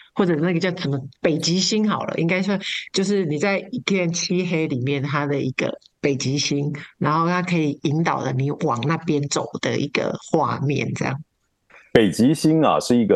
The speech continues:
Speaker 2: 比指北针更好的比喻啊。但是我们，我们要讲得更准确一点哈，对于航海的人来说，或者对于登山的人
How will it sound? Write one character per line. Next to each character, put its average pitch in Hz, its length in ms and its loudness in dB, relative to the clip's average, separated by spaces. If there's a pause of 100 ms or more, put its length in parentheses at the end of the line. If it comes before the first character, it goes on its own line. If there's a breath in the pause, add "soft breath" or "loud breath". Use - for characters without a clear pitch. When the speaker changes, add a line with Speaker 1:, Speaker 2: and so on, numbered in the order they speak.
Speaker 2:
比 73 180 0
指 95 200 0
北 76 220 2
针 90 260 2
更 92 180 2
好 - 200 0
的 67 120 0 (120)
比 - 80 0
喻 73 300 2
啊。 - 200 4 (300 loud breath)
但 202 120 6
是 190 140 6
我 113 180 6
们， 120 100 4 (180)
我 87 80 6
们 120 100 6
要 127 80 6
讲 78 160 2
得 80 80 4
更 95 260 2
准 65 220 2
确 90 240 4
一 87 60 4
点 65 240 0
哈， - 280 2 (380)
对 190 160 6
于 123 140 6
航 131 320 2
海 78 180 2
的 67 140 0
人 71 240 4
来 71 160 4
说， 85 240 2
或 135 120 4
者 90 120 4
对 110 160 2
于 90 100 4
登 98 220 2
山 98 160 4
的 82 80 4
人 71 120 -4